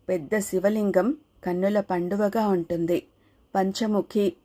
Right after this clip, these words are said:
ఆంజనేయ స్వామి దేవాలయం. మంత్రాలయం నుండి ఐదు కిలోమీటర్ల దూరంలో పంచముఖి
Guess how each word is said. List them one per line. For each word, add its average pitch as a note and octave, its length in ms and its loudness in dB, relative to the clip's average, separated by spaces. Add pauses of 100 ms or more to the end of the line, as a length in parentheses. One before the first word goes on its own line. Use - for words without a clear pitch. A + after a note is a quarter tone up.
ఆంజనేయ F#3 560 2
స్వామి F3 420 -4
దేవాలయం. E3+ 760 -2 (440)
మంత్రాలయం F3 800 2
నుండి F3 380 2 (360)
ఐదు G3 240 2
కిలోమీటర్ల F#3+ 800 0
దూరంలో F3 640 2 (440)
పంచముఖి F#3+ 760 0